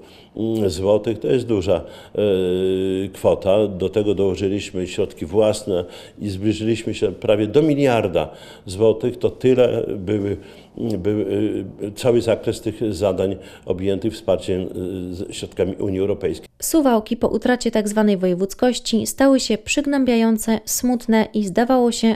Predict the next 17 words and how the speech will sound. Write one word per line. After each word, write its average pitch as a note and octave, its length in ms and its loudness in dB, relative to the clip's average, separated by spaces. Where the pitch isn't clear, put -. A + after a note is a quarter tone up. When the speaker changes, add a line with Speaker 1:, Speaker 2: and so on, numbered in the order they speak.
Speaker 2:
że G#3 200 0
nie C4+ 160 2
ma B3+ 120 4
przed G#3+ 220 0
nimi G3+ 320 4
żadnych A#3+ 520 2
jaśniejszych F#3+ 560 0
perspektyw. - 800 -4
Ze A#3 180 2
stolicy C4 400 0
subregionu G#3 600 4
uciekali F#3 560 0
ci, C4+ 340 2
którzy G#3+ 320 0
postanowili A#3 600 0
szukać - 360 -6
szczęścia, B3 640 0